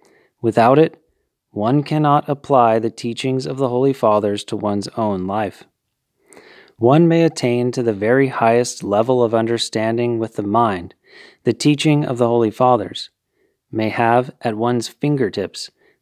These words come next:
quotes from the Holy Fathers on every conceivable subject,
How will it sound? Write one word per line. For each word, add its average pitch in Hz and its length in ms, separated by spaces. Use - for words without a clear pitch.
quotes - 400
from 104 180
the 98 80
Holy 110 240
Fathers 117 480
on 123 220
every 143 260
conceivable 127 720
subject, 120 640